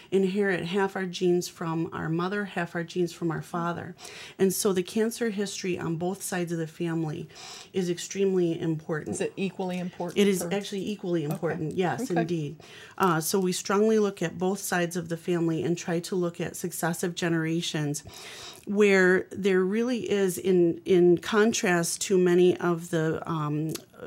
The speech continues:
Speaker 1: pediatric or other, uh, sex-linked chromosomal disorders that we might see in children and babies, for example,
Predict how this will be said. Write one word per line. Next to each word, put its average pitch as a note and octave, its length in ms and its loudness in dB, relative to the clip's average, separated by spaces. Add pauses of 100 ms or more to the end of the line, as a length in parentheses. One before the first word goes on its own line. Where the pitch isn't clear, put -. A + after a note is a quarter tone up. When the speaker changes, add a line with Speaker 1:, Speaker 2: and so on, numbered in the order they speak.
(120)
Speaker 1:
pediatric F#3+ 640 -2
or - 240 -2
other, F3 240 -2 (140)
uh, D#3 480 -4 (180)
sex-linked F#3 680 -4
chromosomal F3+ 1000 -2 (480)
disorders F#3 580 -2
that E3+ 200 -4
we F3 140 2
might F3 400 4
see F3+ 420 -4
in E3 320 0
children F3 680 0
and D#3+ 680 0 (180)
babies, F#3 480 0
for D#3+ 200 -6
example, D#3 680 -6